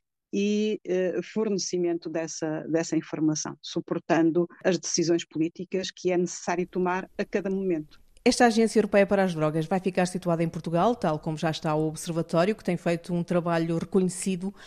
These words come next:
Speaker 2: ao nível europeu e até internacional.
Speaker 1: Sim, o Observatório tem tido um grande reconhecimento a nível europeu e a nível internacional e a cooperação, eh,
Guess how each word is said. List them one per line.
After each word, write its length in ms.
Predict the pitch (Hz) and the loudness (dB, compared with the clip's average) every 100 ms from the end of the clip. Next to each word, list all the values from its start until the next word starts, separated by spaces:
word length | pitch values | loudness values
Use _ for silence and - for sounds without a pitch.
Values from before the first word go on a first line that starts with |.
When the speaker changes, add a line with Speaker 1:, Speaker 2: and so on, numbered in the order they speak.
| - | -6
Speaker 2:
ao 100 | 190 | 0
nível 360 | 196 185 185 180 | 2 2 2 2
europeu 420 | 180 175 180 185 | 0 0 2 2
e 80 | 196 | 2
até 380 | 185 180 180 196 | 0 2 0 0
internacional. 680 | 160 151 170 170 190 180 170 | -4 -4 -4 -2 0 0 0
Speaker 1:
Sim, 100 | - | -4
o 420 | - 185 180 170 185 | -4 -2 0 -2 -2
Observatório 880 | 185 190 196 180 196 185 175 170 160 | -4 -4 -4 -2 -2 0 -2 -2 -4
tem 220 | 202 202 | -4 -4
tido 420 | 185 202 190 180 180 | -4 -6 -4 -2 0
um 100 | 175 | 0
grande 280 | 196 214 180 | 0 -2 -4
reconhecimento 760 | - 202 180 - 185 190 180 | -6 -4 -4 -2 -2 0 -2
a 40 | 185 | -2
nível 300 | 190 185 180 | -2 -2 -2
europeu 560 | 175 160 - 185 180 | -2 -4 -2 0 0
e 160 | 170 165 | 0 0
a 60 | 165 | 0
nível 680 | 185 190 156 170 160 156 - 180 | 0 -2 -2 -2 -2 -2 -4 -4
internacional 1040 | 180 170 170 165 151 - 147 160 185 233 - - - - | -4 -4 -2 -2 -4 -4 -2 -2 -2 -4 -8 -20 -20 -4
e 220 | 220 254 | 0 2
a 80 | 247 220 - | 2 0 -2
cooperação, 1040 | 311 - 247 220 - 226 208 190 175 156 - | -2 0 0 0 -2 0 2 2 2 0 -2
eh, 500 | 185 190 185 151 85 | -2 0 0 -2 -6